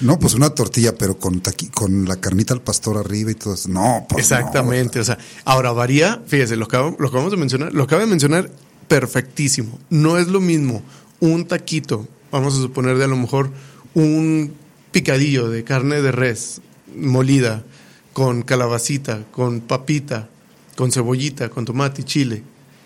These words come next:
Speaker 2: No es lo mismo un taquito de eso que un taquito de tripitas. No es lo mismo. No es lo mismo un taquito de eso que un taquito de carnitas. Ojo,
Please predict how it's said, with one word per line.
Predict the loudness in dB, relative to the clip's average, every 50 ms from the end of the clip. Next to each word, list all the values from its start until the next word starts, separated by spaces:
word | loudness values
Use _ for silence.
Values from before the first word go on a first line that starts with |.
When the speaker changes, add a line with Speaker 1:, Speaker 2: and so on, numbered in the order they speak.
| _ _ -6 0
Speaker 2:
No | 4 6 6 6
es | 4
lo | 4 0 2
mismo | 2 2 2 2 2 0 -2
un | -2 -2 -2
taquito | -2 -4 -2 -4 -6 -2 2 2
de | 2 2 2
eso | 0 -4 -6 -8 -10 -18 -20 -20 -20 -20 -10
que | -2 -2 0
un | 0 0 -2
taquito | -2 -4 -4 -4 -2 0 2 2
de | 2 0
tripitas. | -2 -4 -6 -4 -2 -4 -4 -4 -4 -10 -12 -12 -12 -16 -20 _ _ _ -20 -20 -20 -20 -20 -20 -20 -20 -20 -20 -20 -20 -20 -20 -20 -18 -6 0
No | 4 6 6 6 6 4 2
es | 0 0 0
lo | 0 0
mismo. | 2 0 0 0 -2 -4
No | 0 2
es | 2
lo | 2 2
mismo | 2 0 0 2 0
un | 0 0 0
taquito | -2 -4 -4 -4 -4 -2 -2 0
de | 0
eso | 0 -2 -2 -4 -8 -18 -20 -20 -8 0
que | 2 2
un | 2 2
taquito | 0 -2 -2 -4 -6 -2 0 2
de | 2 2
carnitas. | 0 0 0 0 0 0 0 -2 -2 -2 -4 0 2
Ojo, | 2 2 2 -2 -8 -8